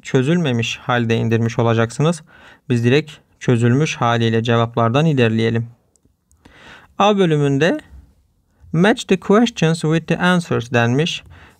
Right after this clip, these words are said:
Yani soruları cevaplarla eşleştiriniz. İlk sorumuza bakalım. "We are going to the stadium to watch the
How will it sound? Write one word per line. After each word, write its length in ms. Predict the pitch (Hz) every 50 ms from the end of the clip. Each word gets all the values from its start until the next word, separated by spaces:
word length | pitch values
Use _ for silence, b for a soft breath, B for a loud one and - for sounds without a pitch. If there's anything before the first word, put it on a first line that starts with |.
| b
Yani 360 | - 214 202 180 160 151 156 -
soruları 640 | - - 190 180 160 139 123 120 120 135 156 220 - - _ - 147
cevaplarla 720 | 135 139 151 151 156 156 156 - 147 127 123 127 139 160 220 226 - _ -
eşleştiriniz. 920 | 185 185 - - - 196 185 - - 214 175 127 117 113 113 117 - - - - - - _ _ _ _ _ _ _ _ _ _ _ _ _ _ _ _ - - b b b b b b b b b b _
İlk 180 | - 220 202 -
sorumuza 440 | - 202 196 190 190 180 185 185 180
bakalım. 460 | 180 170 - 147 143 151 156 165 170 B B B B -
"We 160 | 170 170 - 175
are 160 | 170 170 170
going 340 | 160 185 175 180 180 180 175
to 100 | - 165
the 100 | 147 151
stadium 640 | 147 - - - 175 175 175 160 139 147 156 165
to 140 | 165 - 147
watch 380 | 131 131 143 156 175 170 - -
the 120 | 139 120